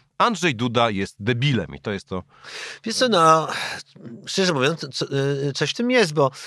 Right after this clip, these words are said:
Speaker 2: jeśli coś na naszym obywatelskim poziomie, y, w trakcie naszej dyskusji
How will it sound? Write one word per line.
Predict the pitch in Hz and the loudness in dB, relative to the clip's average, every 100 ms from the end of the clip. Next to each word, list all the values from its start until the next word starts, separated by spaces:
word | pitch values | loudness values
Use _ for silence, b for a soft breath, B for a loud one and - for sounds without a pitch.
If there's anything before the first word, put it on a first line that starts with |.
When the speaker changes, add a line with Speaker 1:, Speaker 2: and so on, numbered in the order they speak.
| B B | B B
Speaker 2:
jeśli | 127 131 - | -2 0 0
coś | - 165 156 | 2 2 4
na | |
naszym | 147 151 160 | 4 6 6
obywatelskim | 139 127 127 131 143 - 135 | 4 4 4 4 4 2 0
poziomie, | 131 127 135 127 117 | 2 4 6 6 4
y, | 110 117 110 113 - | 4 0 0 -4 -6
w | - | -4
trakcie | 120 117 123 | -2 0 0
naszej | 117 120 | 0 -2
dyskusji | 113 - 120 - 117 | -4 -4 -6 -4 -4